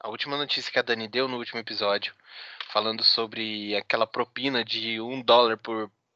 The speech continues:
por dose da vacina. É, a gente vai dar seguimento nessa notícia, que, né, acredito que você já tenha ouvido o que rolou. Foi esse pedido de propina, um dólar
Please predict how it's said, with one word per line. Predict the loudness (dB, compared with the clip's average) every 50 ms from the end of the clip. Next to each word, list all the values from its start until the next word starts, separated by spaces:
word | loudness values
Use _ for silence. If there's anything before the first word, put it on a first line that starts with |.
| _ -4
por | -4 0
dose | 4 6 6 8 6 4 2
da | -2 -2 -2
vacina. | 0 -4 -6 -6 -6 -4 -4 -6 -8 -12 _ -16 -16 -16 -14 -16 -16 -18 -18 -20 -20 -16 -4
É, | 0 4 4 6 6 6 6
a | 4
gente | 2 2 0 2
vai | 4 4 4 4
dar | 6 6 8 8 8
seguimento | 6 2 -2 -4 -4 -2 -2 -2 -2 -2 -4
nessa | -4 -4 -2 -2 -2
notícia, | -2 -2 0 0 0 0 0 0 0 -2 -2 -4 -4 _ -20 -20 -18 -14 -14 -12 -12 -14 -16 _ _ _
que, | -6 -4 -4 -6 -6 -10 -12 -8
né, | -6 -6 -6 -6 -10 -18 -20 -20 -20 _ _ _ -18 -18 -16 -18 -20 -20 _ _ _ _ _ _ _ _
acredito | 0 0 0 0 0 -2 -2 -2 -2 -2 -4 -6
que | -6 -4
você | -2 0 4 6 6
já | 6 6
tenha | 4 4 4 2
ouvido | 2 0 0 2 2 2 2 2 -2 -4 -8 -16 _ _ _ _ _
o | -14 -4
que | -2 -2
rolou. | 0 0 0 0 2 0 0 -2 -4 -10 -18 -16 -12 -10 -8 -8 -8 -8 -10 -12 -2
Foi | 2 2 4
esse | 4 2 -2
pedido | -2 -4 -2 2 2 4 4 2 0
de | -4 -4 -2 -2 -2 -2 -2 -2 -2 -2 -2 -4 -6 -8 -14 -20 -20 -20 _ _
propina, | 2 2 2 2 2 0 2 4 4 4 2 2 2
um | 0 2 4
dólar | 6 6 6 6 6 4 0 -2